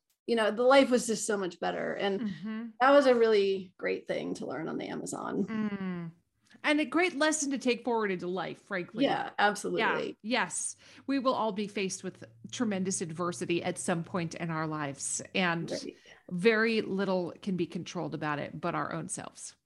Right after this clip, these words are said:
Speaker 1: Yeah. And if you're like, "Oh, this is just ruining everything," you know, you can take it as a,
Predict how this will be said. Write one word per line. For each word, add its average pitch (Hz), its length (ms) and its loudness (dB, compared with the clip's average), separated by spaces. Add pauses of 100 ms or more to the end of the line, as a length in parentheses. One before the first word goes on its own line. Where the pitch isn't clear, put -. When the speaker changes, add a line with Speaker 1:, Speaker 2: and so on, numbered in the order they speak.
(140)
Speaker 1:
Yeah. 226 340 6
And 233 160 2
if 233 200 2
you're 226 160 2
like, 196 280 0
"Oh, 311 300 10
this 262 220 4
is 254 100 -2
just 240 100 0
ruining 247 520 6
everything," 226 840 2
you 262 120 -2
know, 262 60 6
you 269 200 8
can 320 320 6
take 254 280 0
it 240 180 2
as 202 300 -6
a, 185 200 -2